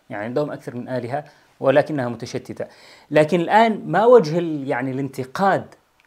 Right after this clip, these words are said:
التي، الذي سينتقده على نفس كلامه؟ هو أن لا، عندهم الإله، يعني، كم واحد فقط. اسمع.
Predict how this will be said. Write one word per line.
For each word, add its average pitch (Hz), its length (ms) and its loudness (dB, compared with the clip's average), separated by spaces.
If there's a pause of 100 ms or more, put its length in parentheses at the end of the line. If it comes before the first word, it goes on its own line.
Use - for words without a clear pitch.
(360)
التي، 131 480 -6 (100)
الذي 127 280 -2
سينتقده 151 680 2
على 160 220 4
نفس 151 220 -4
كلامه؟ 117 480 -6 (1200)
هو 151 200 6
أن 151 340 4 (680)
لا، 143 240 -4 (480)
عندهم 135 420 -4
الإله، 120 520 -4
يعني، 113 540 -16 (320)
كم 120 160 -6
واحد 104 260 -12
فقط. - 380 -18
اسمع. 117 200 -10